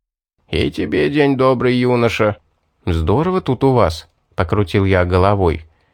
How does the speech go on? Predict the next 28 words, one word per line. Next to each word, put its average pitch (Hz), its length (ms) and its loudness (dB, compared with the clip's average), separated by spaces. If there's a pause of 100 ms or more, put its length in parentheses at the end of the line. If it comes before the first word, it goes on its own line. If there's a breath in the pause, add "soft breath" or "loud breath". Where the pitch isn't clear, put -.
(140)
"Прямо 143 400 -2
убежище 143 540 0
отшельника". 123 840 0 (420)
"Да, 120 540 0 (220)
пора 143 320 0
мне 147 180 2
уже 139 280 0
поразмыслить 131 760 -2
о 95 100 2
прожитых 101 580 2
годах", 92 580 2 (460)
ответил 90 520 -2
старик. 90 580 -2 (480)
"Ну - 120 -4
и 98 120 -2
дело 151 340 0
своё 131 380 2
я 120 180 4
люблю, 113 500 0 (260)
вот 143 340 -2
и 190 60 2
решил 123 360 0
совместить. 87 840 -2 (320)
Теперь 156 440 -4
здесь 131 380 -4
тишина 117 500 0
и 113 60 2
покой, 98 600 0